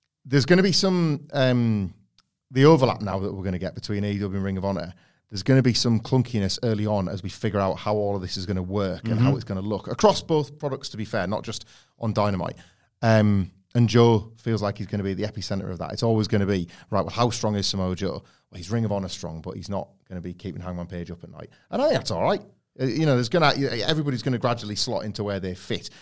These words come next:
Speaker 1: And I would classify this squash of Max Caster as being that for Joe more than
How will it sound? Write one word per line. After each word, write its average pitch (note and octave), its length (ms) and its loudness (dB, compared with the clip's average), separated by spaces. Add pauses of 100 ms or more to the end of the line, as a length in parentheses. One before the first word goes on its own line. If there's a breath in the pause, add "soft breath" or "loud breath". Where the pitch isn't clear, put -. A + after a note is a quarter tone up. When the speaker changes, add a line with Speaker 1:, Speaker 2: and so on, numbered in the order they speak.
(140 loud breath)
Speaker 1:
And G#2+ 100 0
I G#2+ 40 4
would A2 140 2
classify G#2+ 440 0
this G2 200 -2
squash - 380 -2
of F#2+ 120 -8
Max G2 200 -6
Caster - 300 -8
as F2 100 -8
being F#2 320 -4
that G2+ 260 -2
for - 140 -14
Joe G2 260 -4
more F#2 260 -4
than F2 200 -6